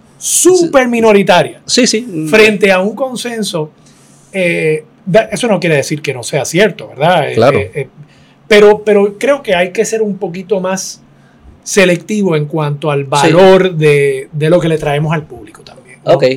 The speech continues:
Speaker 2: sí, pero que, que, que, que el estándar no sea,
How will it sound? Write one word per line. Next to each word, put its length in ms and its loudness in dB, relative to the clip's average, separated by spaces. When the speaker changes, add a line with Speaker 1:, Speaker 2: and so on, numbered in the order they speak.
Speaker 2:
sí, 200 0
pero 180 6
que, 260 -2
que, 220 -4
que, 340 -2
que 120 2
el 60 4
estándar 520 2
no 160 0
sea, 540 0